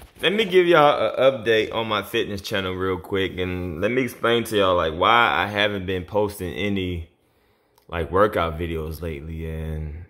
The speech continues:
it's, it's, it's due to my fault. Now, I think this is a dope video for me to make, to, just to let y'all know, bro, like, everybody has their up and downs, bro. Everybody has their up and downs. Everybody has they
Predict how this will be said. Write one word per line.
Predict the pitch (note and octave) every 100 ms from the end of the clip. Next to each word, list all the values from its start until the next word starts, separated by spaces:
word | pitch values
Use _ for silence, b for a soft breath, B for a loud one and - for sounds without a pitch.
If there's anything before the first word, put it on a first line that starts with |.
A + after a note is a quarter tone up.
| _
it's, | - C3+ D#3 -
it's, | A#2 D3+ -
it's | G2+ C#3
due | B2 C#3
to | A2+
my | G#2 F#2+
fault. | - G#2 E2+ - B B B B B
Now, | A2 A#2 G2 C#2+ - - _
I | - G#2
think | D3+ F3+ D#3+
this | D#3 D3+
is | C#3 A#2
a | A2+
dope | G2+ A#2 B2 G2+
video | A#2 A#2+ A#2
for | A#2 F#2+
me | G#2 A#2
to | A2+ A2
make, | A2 A2 - - b b b b b _
to, | - G#2
just | E2+ F2+ D3 D3+
to | B2+
let | B2+ B2+ B2
y'all | B2
know, | A#2+ G#2+ G2
bro, | F2 G2 G2
like, | F#2 E2 D#2+ C2+ - _ _ _ _ _ _ _ _ -
everybody | C#3 D#3 D3+ B2+ B2+ A#2+
has | A#2 A2 A2
their | G#2+ G2+
up | F2
and | G2 F#2
downs, | F#2+ E2+ D#2+ D2
bro. | - E2 D#2+ -
Everybody | F#2+ A2+ A#2 A#2 A2+ A2
has | G#2+ G#2+ G#2
their | G2+ G2+
up | G2
and | F#2 F2
downs. | F#2+ F#2+ F#2+ F2+
Everybody | F#2 G#2+ G#2+ G#2 G2+ G2
has | F#2+ G2 F2+
they | F2 F2 F2